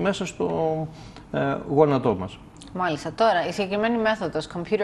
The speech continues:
Speaker 2: Assisted Orthopedic, όπως είπατε, Surgery, ε, πώς ξεκίνησε; Πείτε μας λίγο, έτσι, να καταλάβουμε λίγο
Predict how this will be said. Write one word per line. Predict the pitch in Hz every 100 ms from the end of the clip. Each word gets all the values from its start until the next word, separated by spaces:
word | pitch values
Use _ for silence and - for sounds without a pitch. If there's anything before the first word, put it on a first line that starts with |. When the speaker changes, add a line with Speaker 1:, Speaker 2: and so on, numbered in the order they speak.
| 190
Speaker 2:
Assisted | - 208 202 190
Orthopedic, | 170 165 208 185 180
όπως | 175 165 160
είπατε, | 180 180 175 170 -
Surgery, | 185 165 147 135 - - - - -
ε, | 165 170 - -
πώς | 339
ξεκίνησε; | - 214 - 143 143 139 - 151 - -
Πείτε | 269
μας | 269 196
λίγο, | 180 165 156
έτσι, | 165 160
να | 165
καταλάβουμε | 160 165 165 165 165
λίγο | 160 170